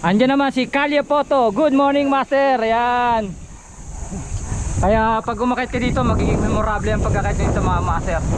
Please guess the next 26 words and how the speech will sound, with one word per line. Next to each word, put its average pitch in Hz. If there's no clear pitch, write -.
Sa 185
dami 240
ng 233
pitikeros. 226
Ayan. -
Grab 233
nyo 254
lang 262
yung 262
mga 254
picture 254
nyo 262
sa, 233
ano 220
na, 214
mga 185
page -
nila. 190
Ayan. 143
Baba 147
naman 170
tayo 190
ng, 196
ano, 196
ng, 165
ah, 170